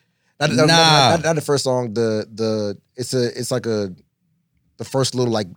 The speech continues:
Speaker 1: like, mini, like, song playing in the
Speaker 2: Uh-huh.
Speaker 1: background. One of the
Speaker 2: Okay.
Speaker 1: joints, whatever. But, um, but the, and it was on the trailer.
Speaker 2: That's my joint, um,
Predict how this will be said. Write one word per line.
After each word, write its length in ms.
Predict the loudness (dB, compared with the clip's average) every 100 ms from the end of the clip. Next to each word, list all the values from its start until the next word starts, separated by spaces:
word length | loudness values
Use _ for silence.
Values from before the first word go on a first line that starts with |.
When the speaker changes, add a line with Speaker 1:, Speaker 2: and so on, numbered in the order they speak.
| _
Speaker 1:
like, 200 | -8 -6
mini, 320 | -4 -2 -2
like, 240 | -4 -6 -6
song 320 | -6 -6 -6
playing 220 | -6 -6
in 60 | -4
the 60 |
Speaker 2:
Uh-huh. 140 | -2 -2
Speaker 1:
background. 340 | -4 -10 -14 -10
One 180 | -8
of 100 | -6
the 80 | -4
Speaker 2:
Okay. 100 | -4
Speaker 1:
joints, 160 | -6 -12
whatever. 220 | -20 -20 _ _ _ _ _ _
But, 180 | -4 -2
um, 380 | -2 -4 -8 -12 _ _
but 100 | -4 -2
the, 60 |
and 80 | 2
it 40 | 2
was 100 | 2
on 60 |
the 40 | 0
trailer. 400 | 2 2 0 -6 _ -14
Speaker 2:
That's 180 | -12
my 160 | -10 -10
joint, 360 | -10 -10 -10 -10
um, 240 | -10